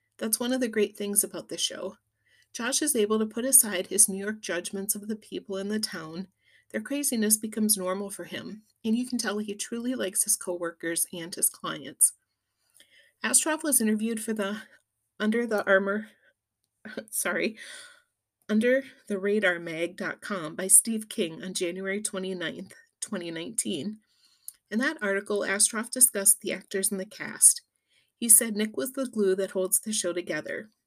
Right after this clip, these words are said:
He said Nick was able to project a goofiness without putting his legal ability in jeopardy.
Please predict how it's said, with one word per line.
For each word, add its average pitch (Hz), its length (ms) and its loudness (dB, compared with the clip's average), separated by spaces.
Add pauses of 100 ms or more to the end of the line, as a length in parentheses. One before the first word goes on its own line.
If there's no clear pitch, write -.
(140)
He 240 100 0
said 226 220 6
Nick 220 180 -2
was 254 200 6
able 196 220 0
to - 140 -8
project 214 440 -4
a 180 40 -8
goofiness 180 680 0 (440)
without 220 340 -4
putting 254 240 0
his 220 180 4
legal 196 300 -4
ability 185 500 -4
in 185 120 -6
jeopardy. - 580 -8